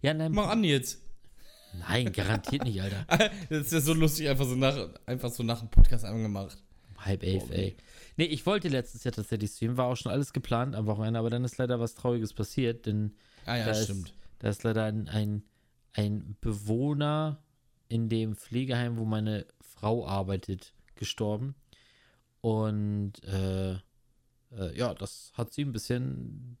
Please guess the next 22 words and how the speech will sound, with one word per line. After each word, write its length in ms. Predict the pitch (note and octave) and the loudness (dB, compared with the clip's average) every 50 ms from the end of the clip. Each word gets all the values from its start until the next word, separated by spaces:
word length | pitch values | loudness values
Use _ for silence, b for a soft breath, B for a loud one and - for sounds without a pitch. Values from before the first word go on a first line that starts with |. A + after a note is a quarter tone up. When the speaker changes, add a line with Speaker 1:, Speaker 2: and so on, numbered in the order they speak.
| _ - | _ 0
Speaker 1:
doll 240 | B2 B2+ C3 C3+ B2+ | 0 2 2 2 2
mitgenommen, 600 | B2 B2 A#2+ - - - G2 F#2+ F#2+ F#2+ G2+ G2+ | 0 0 -2 -4 -6 -2 0 0 0 0 -2 -4
so, 180 | F#2+ G#2 A2 B2 | -2 -2 -2 -2
und 200 | C#3 C3 C3 B2 | -2 -2 -4 -4
deswegen 400 | A#2+ A2+ - - A2+ A2 G#2+ G#2+ | -6 -8 -8 -4 -4 -4 -4 -2
war 100 | G#2 G#2 G2+ | -2 -2 -2
das 160 | G2+ - - | -2 -4 -6
alles, 500 | - G2+ G2 F#2+ F#2 - - - - _ _ _ _ _ _ _ _ _ _ _ _ - _ - - - - - - - - | -6 -4 -4 -4 -6 -8 -12 -20 -20 _ _ _ _ _ _ _ _ _ _ _ _ -20 _ -20 -20 -20 -20 -20 -20 -20 -20
war, 380 | - - G#2+ B2 B2+ C3 B2+ A2 - - B2 A2 A2 | -10 -2 0 2 2 2 0 -4 -4 -4 -6 -2 -2
war 100 | A#2 A2+ | 0 0
das 160 | A2+ G#2 - | 0 0 -2
natürlich 280 | A2 G2 - G2+ F#2 | -4 -2 -2 -2 -2
wichtiger. 340 | G2+ F#2+ - - - - - - | -2 -4 -6 -6 -10 -10 -10 -8
Aber 420 | - - A#2+ C3 C3+ C#3 C3+ B2+ A2 | -2 0 0 2 2 0 -2 -2 -4
ich 180 | A2+ - - - | -6 -8 -4 -4
werd 200 | A#2 A2 - - | -4 -4 -2 -2
demnächst 300 | G2+ G2 F#2+ F2 - - | -2 -2 -2 -2 -4 -8
wieder 100 | F2 F2 | -14 -14
streamen, 280 | - - - E2+ E2+ E2+ | -14 -12 -10 -8 -6 -6
auf 140 | - - - | -6 -6 -8
jeden 140 | E2+ - - | -12 -12 -14
Fall. 260 | - - G2 G#2 - | -16 -16 -16 -16 -16